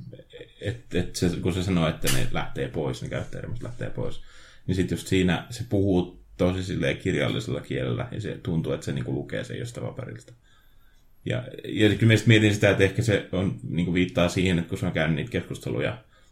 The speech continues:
sen Alan Wattsin kanssa, niin ehkä se on sitä kautta, niinku, oppinut puhumaan sitä kautta, mut silleen, että, niinku, hienosti.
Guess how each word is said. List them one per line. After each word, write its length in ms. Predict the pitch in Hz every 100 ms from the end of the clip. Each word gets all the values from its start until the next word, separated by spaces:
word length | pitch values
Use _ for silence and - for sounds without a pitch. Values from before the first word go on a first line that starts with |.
| _
sen 260 | - 65 -
Alan 200 | 76 64
Wattsin 340 | 60 - 67
kanssa, 320 | - - -
niin 120 | 58 -
ehkä 140 | 76
se 60 | 98
on 80 |
sitä 140 | 85 123
kautta, 240 | 127 -
niinku, 180 | 80 -
oppinut 340 | - - 127 117 -
puhumaan 320 | - 57 60
sitä 240 | 55 58
kautta, 300 | - - -
mut 140 | - - -
silleen, 320 | - 87 67 78
että, 140 | - -
niinku, 300 | 80 - 62
hienosti. 500 | 76 64 - - -